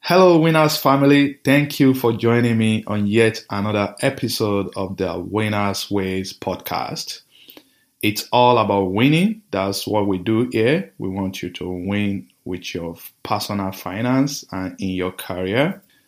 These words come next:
So on today's episode, episode sixteen of the Winners Ways podcast, I'll be talking about how to plan and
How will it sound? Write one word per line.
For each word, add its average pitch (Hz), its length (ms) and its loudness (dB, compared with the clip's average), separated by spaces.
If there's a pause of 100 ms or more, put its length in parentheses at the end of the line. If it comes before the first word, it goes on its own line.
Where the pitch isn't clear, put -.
(180)
So 135 280 6
on 123 140 4
today's 143 500 2
episode, 120 880 0
episode 110 440 -4
sixteen 107 1000 -2
of 107 180 -4
the 98 100 -2
Winners 117 640 -2
Ways 98 280 -2
podcast, - 1000 -6 (680)
I'll 127 260 2
be 117 120 0
talking 107 460 -4
about 87 480 -6 (120)
how 107 340 2
to 95 280 -6
plan 95 560 -2
and 87 200 -8